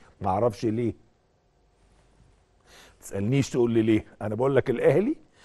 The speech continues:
في احتياج مليار في المية للشناوي، واللي يقول كده ما يعني بيتكلمش للصالح، يعني احنا بنتكلم عن الاهلي او الزمالك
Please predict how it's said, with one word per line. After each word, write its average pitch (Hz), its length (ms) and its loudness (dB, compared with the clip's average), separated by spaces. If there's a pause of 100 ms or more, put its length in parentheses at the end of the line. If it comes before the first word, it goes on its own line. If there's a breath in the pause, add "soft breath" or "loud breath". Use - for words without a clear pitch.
(220 soft breath)
في - 140 -2
احتياج 131 680 8
مليار 120 580 4
في 147 160 -2
المية 139 200 0
للشناوي، 160 580 0
واللي 139 200 2
يقول 170 200 0
كده 185 260 2
ما 180 160 -2
يعني 185 280 -2
بيتكلمش 175 580 0
للصالح، 156 640 4
يعني 110 180 -6
احنا 135 160 -4
بنتكلم 135 560 -4
عن 101 100 -4
الاهلي 117 400 -6
او 107 60 -4
الزمالك 139 420 -6